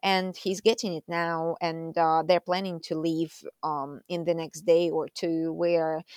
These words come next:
helping them with that, and we're organizing, um, a trip for them to one of the neighboring countries to safety and, uh, you know, accommodation there and, um, all that. God knows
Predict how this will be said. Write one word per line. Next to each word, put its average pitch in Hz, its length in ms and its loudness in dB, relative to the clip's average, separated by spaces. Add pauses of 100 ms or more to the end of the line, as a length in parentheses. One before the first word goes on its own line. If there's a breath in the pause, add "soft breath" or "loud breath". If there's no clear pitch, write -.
(120 loud breath)
helping 180 400 2
them 175 160 0
with 175 140 -6
that, 175 260 6
and 156 140 -8
we're 156 180 -2
organizing, 156 840 -6 (380 soft breath)
um, 143 460 0 (320)
a 170 100 -4 (120)
trip - 260 -2
for 170 160 2
them 165 400 0
to 160 440 -2
one 165 220 -2
of 160 120 -8
the 170 80 4
neighboring 160 440 -8
countries 160 720 -4 (300 loud breath)
to 170 80 -6
safety 160 800 0
and, 156 320 -6
uh, 151 540 0
you 165 140 -4
know, 156 180 -2
accommodation 151 680 -6
there 156 280 -2
and, 151 240 -6 (220)
um, 151 500 -8
all 156 180 -4
that. 160 420 -2 (340 loud breath)
God 156 200 6
knows 156 320 -6